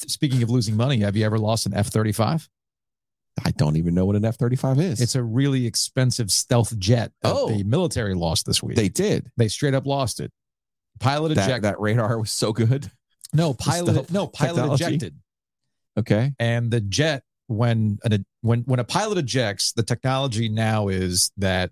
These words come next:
Speaker 1: the jet will correct itself and they just keep flying straight. It basically turns into a cruise missile at this point. When it's gonna run out of gas,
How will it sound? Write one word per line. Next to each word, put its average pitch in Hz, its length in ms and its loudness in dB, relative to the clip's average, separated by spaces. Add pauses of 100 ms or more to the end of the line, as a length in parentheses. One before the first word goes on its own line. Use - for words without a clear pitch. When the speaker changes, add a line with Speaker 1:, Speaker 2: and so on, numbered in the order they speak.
Speaker 1:
the 98 100 0
jet 113 360 0
will 110 140 -2
correct 110 460 -2
itself 95 520 -2
and 101 140 0
they 104 80 2
just 98 260 0
keep 110 180 -2
flying 95 400 0
straight. 92 400 -2
It - 60 0
basically 226 300 0
turns 160 220 0
into 156 140 2
a 170 40 0
cruise 240 280 -2
missile 113 240 -2
at - 100 -8
this 90 140 -4
point. 117 280 -2
When 135 120 0
it's 135 80 -2
gonna 143 140 0
run 151 140 0
out 156 80 -2
of 139 80 -4
gas, 233 320 -2